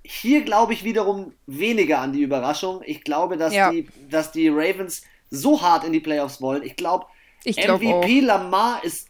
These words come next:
Speaker 1: dermaßen heiß. Also der hat schon dreiundzwanzig Touchdowns geworfen.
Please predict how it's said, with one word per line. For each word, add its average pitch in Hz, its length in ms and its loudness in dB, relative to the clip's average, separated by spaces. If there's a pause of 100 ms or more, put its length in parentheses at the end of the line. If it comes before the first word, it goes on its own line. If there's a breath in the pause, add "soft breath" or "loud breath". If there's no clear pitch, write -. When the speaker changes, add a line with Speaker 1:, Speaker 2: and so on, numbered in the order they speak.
Speaker 1:
dermaßen 147 880 0
heiß. 139 280 -4
Also 147 160 -8
der 160 120 -4
hat 190 120 -6
schon 180 140 -6
dreiundzwanzig 185 720 -6
Touchdowns 175 580 -10
geworfen. 151 880 -4